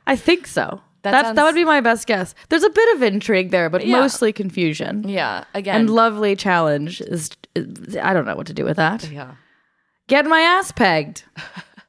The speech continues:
Speaker 1: I really only featured this one because it's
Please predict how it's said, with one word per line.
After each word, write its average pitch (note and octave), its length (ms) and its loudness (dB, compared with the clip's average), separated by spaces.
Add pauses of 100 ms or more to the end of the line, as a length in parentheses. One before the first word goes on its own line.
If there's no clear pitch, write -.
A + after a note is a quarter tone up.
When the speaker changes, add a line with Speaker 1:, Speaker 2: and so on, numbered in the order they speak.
(2000)
Speaker 1:
I A#3 100 2
really D#4+ 260 4
only D#4+ 180 2
featured A#3+ 360 2
this G3 200 0
one A3+ 380 2
because G3+ 340 0
it's F#3+ 240 -2